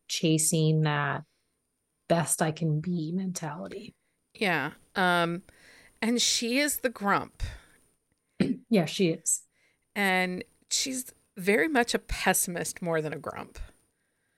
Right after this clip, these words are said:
Speaker 1: Yeah. Which I honestly, like, I
Speaker 2: She was a little
Speaker 1: understood Ivy.
Speaker 2: you. Yeah.
Speaker 1: She's a little bit me 'cause I,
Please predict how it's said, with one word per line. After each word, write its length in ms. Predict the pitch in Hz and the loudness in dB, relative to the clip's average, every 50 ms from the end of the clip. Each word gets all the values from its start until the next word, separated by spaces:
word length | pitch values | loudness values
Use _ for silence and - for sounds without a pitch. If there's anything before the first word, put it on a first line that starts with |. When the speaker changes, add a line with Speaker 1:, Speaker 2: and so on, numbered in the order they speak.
| _ | _
Speaker 1:
Yeah. 480 | 220 208 196 190 190 185 180 185 190 185 170 - _ _ _ _ _ _ | 2 4 4 4 4 4 4 2 2 0 -4 -10 _ _ _ _ _ _
Which 260 | 233 208 - - - _ _ _ _ _ _ _ _ | -4 -4 -4 -8 -10 _ _ _ _ _ _ _ _
I 120 | - 196 175 233 - _ _ _ | -4 -4 -4 -6 -12 _ _ _
honestly, 500 | 196 185 185 180 180 175 - - 185 175 | 4 6 6 6 6 4 4 2 4 4
like, 320 | 170 165 160 156 156 - _ _ _ _ _ _ _ _ _ _ _ _ _ _ _ _ _ _ _ _ _ _ _ _ _ | 4 2 0 -2 -6 -12 _ _ _ _ _ _ _ _ _ _ _ _ _ _ _ _ _ _ _ _ _ _ _ _ _
I 100 | 240 190 | 2 6
Speaker 2:
She 60 | - | 6
was 120 | - - 185 | 8 8 8
a 80 | - | 6
little 220 | 294 285 269 285 285 | 6 6 6 6 6
Speaker 1:
understood 380 | - 175 170 302 339 370 349 262 | 6 6 6 6 6 6 8 6
Ivy. 20 | |
Speaker 2:
you. 260 | 427 185 170 165 175 - - - | 6 6 6 2 0 -4 -8 -6
Yeah. 400 | 285 311 392 427 427 302 294 247 | 0 2 2 4 4 4 2 2
Speaker 1:
She's 140 | 233 233 240 | 2 2 4
a 80 | 247 | 4
little 260 | 233 233 240 240 240 | 4 4 4 4 4
bit 200 | 233 240 240 233 | 4 4 4 4
me 340 | 208 214 220 220 208 180 151 | 2 0 0 0 0 -2 -4
'cause 200 | 156 - 185 - | -4 -4 -2 0
I, 320 | 180 175 175 175 175 175 | 2 2 2 2 0 -2